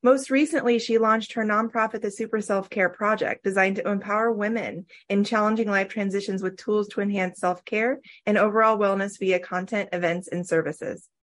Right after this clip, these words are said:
As the former national senior producer for the American Heart Association,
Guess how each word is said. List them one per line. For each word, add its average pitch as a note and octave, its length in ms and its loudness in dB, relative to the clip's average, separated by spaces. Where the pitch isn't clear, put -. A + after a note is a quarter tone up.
As A3+ 180 4
the C4 160 6
former C4 260 6
national B3+ 400 4
senior A3+ 280 2
producer G#3 640 -2
for F#3+ 100 -4
the G3 80 4
American G3 320 0
Heart G3+ 200 -2
Association, F3 840 -4